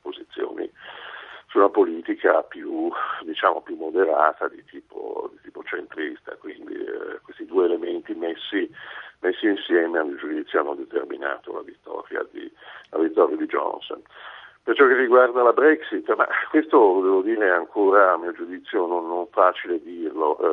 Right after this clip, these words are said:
Eh, Johnson ha detto di puntare su, sostanzialmente anche su un hard Brexit se necessario. Eh, la decisione è stata presa e quindi qualsiasi cosa accada,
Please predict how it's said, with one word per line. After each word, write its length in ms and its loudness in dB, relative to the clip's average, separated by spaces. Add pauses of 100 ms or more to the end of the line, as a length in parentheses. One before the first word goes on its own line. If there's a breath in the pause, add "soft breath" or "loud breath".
Eh, 60 -4
Johnson 800 0
ha 380 2
detto 480 -6
di 240 -16
puntare 720 -4
su, 400 -10 (360 loud breath)
sostanzialmente 720 -6
anche 280 -2
su 160 -12
un 80 -6
hard 320 0
Brexit 580 -2
se 140 -10
necessario. 800 0 (460 loud breath)
Eh, 60 -8
la 420 4
decisione 480 -2
è 20 -16
stata 260 2
presa 420 -4
e 100 -14
quindi 380 -10
qualsiasi 460 -8
cosa 300 -8
accada, 500 -6